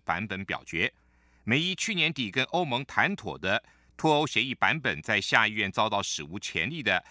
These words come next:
两百三十票差距的否决。梅伊在脱欧协议遭到否决之后，接着面临国会下议院的不信任案投票，幸好以些微的多数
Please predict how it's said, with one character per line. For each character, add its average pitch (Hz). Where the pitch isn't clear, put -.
两 110
百 80
三 190
十 -
票 113
差 113
距 110
的 82
否 67
决。 87
梅 98
伊 127
在 123
脱 135
欧 135
协 -
议 123
遭 123
到 120
否 82
决 90
之 143
后， -
接 151
着 139
面 123
临 101
国 95
会 117
下 117
议 110
院 104
的 80
不 -
信 143
任 120
案 113
投 -
票， 151
幸 180
好 -
以 76
些 113
微 78
的 73
多 165
数 160